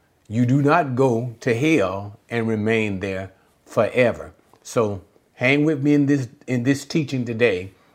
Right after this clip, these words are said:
and we'll discuss why that is not the case. Okay, so let's get started. Let's give a little background first.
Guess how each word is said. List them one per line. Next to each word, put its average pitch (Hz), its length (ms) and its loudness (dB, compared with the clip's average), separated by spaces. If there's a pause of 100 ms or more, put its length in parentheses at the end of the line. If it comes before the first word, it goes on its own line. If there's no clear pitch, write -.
(200)
and 117 220 -4
we'll 120 160 2
discuss 110 640 -4
why 120 300 0
that 92 260 -4
is 87 160 -10
not 95 420 -6
the - 80 -16
case. - 460 -10 (340)
Okay, 131 280 -2 (360)
so 127 220 0
let's 135 280 0
get 151 180 0
started. - 520 -2 (400)
Let's 139 260 -4
give 156 180 2
a - 20 0
little 127 180 0
background 95 760 -2
first. - 400 -6